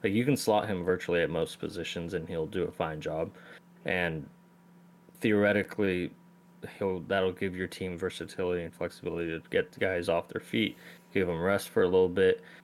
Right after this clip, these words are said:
um, but also put a pretty solid bat in there, um, for your club. I think because of that, he could fit virtually anywhere.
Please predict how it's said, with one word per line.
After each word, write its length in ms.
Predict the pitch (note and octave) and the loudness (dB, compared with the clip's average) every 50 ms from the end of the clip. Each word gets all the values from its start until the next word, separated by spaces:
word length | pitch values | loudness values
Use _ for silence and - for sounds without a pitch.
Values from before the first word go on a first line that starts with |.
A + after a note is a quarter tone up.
| - - - - | -20 -16 -8 -4
um, 260 | E2 D#2+ E2 E2 F2+ | -2 -2 -2 -2 0
but 120 | F2+ A2 G#2+ | 2 4 6
also 360 | A2 A2+ A2+ - B2+ A#2 A2 | 6 6 4 4 4 4 4
put 200 | A2+ - - D3+ | 2 2 2 2
a 40 | D3+ | 2
pretty 360 | D3+ - - D3+ D3+ D3 D3 | 0 -2 -4 -2 0 0 0
solid 360 | D3 - D3+ C3+ C#3 C3+ A#2+ G2+ | 0 2 4 4 6 4 4 4
bat 260 | G#2+ A2 C3+ - - | 2 2 2 0 -2
in 80 | G2 G2 | -4 -4
there, 240 | F#2+ F#2 F#2 F2 - - - - - - - - - - - - - - - | -4 -4 -4 -6 -8 -14 -20 -20 -20 -20 -20 -20 -20 -20 -20 -20 -20 -6 -2
um, 340 | G#2 G#2 G2 F#2 F2+ F2+ F2+ - - - - | 0 0 0 0 -4 -8 -10 -14 -18 -4 0
for 160 | B2 A#2 G#2+ | 2 4 4
your 120 | F#2+ F2+ | 4 2
club. 380 | - - - A2 G#2 G2+ F#2+ - - | 0 -2 0 2 2 2 2 0 -2
I 80 | A#2 A2+ | -2 0
think 400 | - D3 D3 C#3+ D3 - - - - - - - _ - - - - - - - _ _ - G#2+ | 2 0 0 0 -2 -6 -14 -20 -20 -20 -20 -20 _ -20 -20 -20 -20 -20 -20 -20 _ _ -8 -6
because 280 | A#2 G#2+ - A#2+ B2 | -4 -2 0 0 2
of 80 | B2 A2 | 2 4
that, 240 | G2 F#2 F#2 - - | 4 4 2 0 -2
he 140 | - A#2+ G#2 | -8 -8 -8
could 120 | - F#2+ | -8 -10
fit 260 | - - G#2+ - - - - - - - - - | -6 -4 -2 -2 -2 -4 -10 -20 -20 -20 -10 -6
virtually 440 | - F#2+ - - - F#2+ E2+ D#2 - | -6 -6 -6 -6 -6 -6 -6 -6 -8
anywhere. 500 | F#2+ F#2+ F#2+ F#2+ G#2 A2+ A#2 A#2 A#2 A#2+ | -8 -8 -6 -4 -2 0 2 2 0 -2